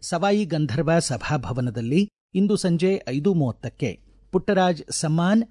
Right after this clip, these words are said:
ರಾಷ್ಟ್ರೀಯ ಪುರಸ್ಕಾರ ಪ್ರದಾನ ಹಾಗೂ ಸಂಗೀತೋತ್ಸವ ಆಯೋಜಿಸಿದೆ. ಹೆಸರಾಂತ ಹಿಂದೂಸ್ಥಾನಿ ಶಾಸ್ತ್ರೀಯ ಪಿಟೀಲು ವಾದಕ ಪಂಡಿತ್ ಬಿ ಎಸ್ ಮಠ್ ಅವರಿಗೆ ವಿಧಾನ ಪರಿಷತ್ ಸಭಾಪತಿ ಬಸವರಾಜ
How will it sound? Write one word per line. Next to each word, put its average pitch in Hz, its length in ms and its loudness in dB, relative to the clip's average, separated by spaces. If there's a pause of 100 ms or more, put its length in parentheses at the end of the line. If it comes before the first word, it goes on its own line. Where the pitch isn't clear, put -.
(220)
ರಾಷ್ಟ್ರೀಯ 185 580 2
ಪುರಸ್ಕಾರ 170 600 -2
ಪ್ರದಾನ 123 420 -2 (320)
ಹಾಗೂ 147 240 0
ಸಂಗೀತೋತ್ಸವ 151 760 0 (160)
ಆಯೋಜಿಸಿದೆ. 123 720 0 (300)
ಹೆಸರಾಂತ 202 460 2
ಹಿಂದೂಸ್ಥಾನಿ 165 920 2
ಶಾಸ್ತ್ರೀಯ 151 600 0
ಪಿಟೀಲು 175 400 0
ವಾದಕ 117 380 -2 (520)
ಪಂಡಿತ್ 151 300 2
ಬಿ 135 180 0
ಎಸ್ 160 220 0
ಮಠ್ 180 320 0 (120)
ಅವರಿಗೆ 123 500 -2 (240)
ವಿಧಾನ 165 300 2
ಪರಿಷತ್ 165 400 -2
ಸಭಾಪತಿ 156 680 0 (260)
ಬಸವರಾಜ 170 500 0